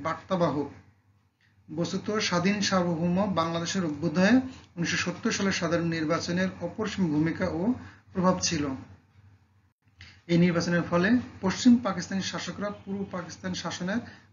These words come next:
বৈধতা হারায়। অপরপক্ষে এই নির্বাচনের মধ্য দিয়ে বাঙালি জাতীয়তাবাদ রাজনৈতিক ও শাসনতান্ত্রিক ভিত্তি লাভ করে। এই অবস্থায় পশ্চিমা শাসক গোষ্ঠী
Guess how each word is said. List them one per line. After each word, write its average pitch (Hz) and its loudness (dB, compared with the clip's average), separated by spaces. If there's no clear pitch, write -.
বৈধতা 175 2
হারায়। 139 0
অপরপক্ষে 170 -4
এই 175 2
নির্বাচনের 185 2
মধ্য 165 -2
দিয়ে 208 2
বাঙালি 160 2
জাতীয়তাবাদ 196 0
রাজনৈতিক 175 2
ও 165 -6
শাসনতান্ত্রিক 196 -4
ভিত্তি 165 0
লাভ 160 0
করে। 160 -4
এই 156 2
অবস্থায় 160 2
পশ্চিমা 214 2
শাসক 196 0
গোষ্ঠী 185 -2